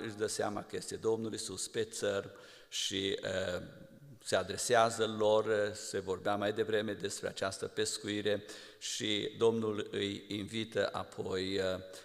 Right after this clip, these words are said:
la sine după ce ei au încercat să prindă pește, n-au prins, la cuvântul lui Iisus se umple corabia, Petru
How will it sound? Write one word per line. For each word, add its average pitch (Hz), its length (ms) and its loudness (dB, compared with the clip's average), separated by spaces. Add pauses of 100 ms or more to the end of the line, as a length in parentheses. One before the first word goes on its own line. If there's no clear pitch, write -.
la 90 400 0
sine 113 400 0
după 101 520 0 (300)
ce 95 540 4
ei 98 320 0
au 101 180 0
încercat 117 500 4
să - 160 2
prindă 110 340 -2
pește, 101 420 -2
n-au 113 260 4
prins, 104 300 -4
la 113 140 4
cuvântul 107 460 -4
lui 101 80 -2
Iisus 107 460 -4
se 95 460 -2
umple 120 320 -4
corabia, 101 640 0 (440)
Petru 110 580 0